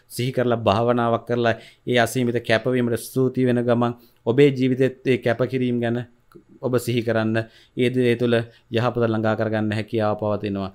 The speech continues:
ඉතින් ඔය හැම දේ තුළම වැදගත් වෙන්නේ අපේ මානසික ධනාත්මක භාවය. ඒ වගේම අපේ මනස තුළ ක්‍රියාත්මක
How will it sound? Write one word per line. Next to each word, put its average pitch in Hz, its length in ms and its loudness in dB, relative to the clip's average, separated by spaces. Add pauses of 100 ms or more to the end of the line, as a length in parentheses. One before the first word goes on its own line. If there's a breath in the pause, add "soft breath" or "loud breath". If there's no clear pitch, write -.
(180 soft breath)
ඉතින් 151 200 -2
ඔය 151 160 8
හැම 123 260 4
දේ 156 220 4
තුළම 160 320 2 (720)
වැදගත් 131 440 0
වෙන්නේ 117 360 0
අපේ 120 240 6
මානසික 113 500 2
ධනාත්මක 113 580 2
භාවය. 104 520 0 (280 soft breath)
ඒ 113 120 8
වගේම 131 420 6
අපේ 123 260 2
මනස 120 380 2
තුළ 139 160 4
ක්‍රියාත්මක 127 640 4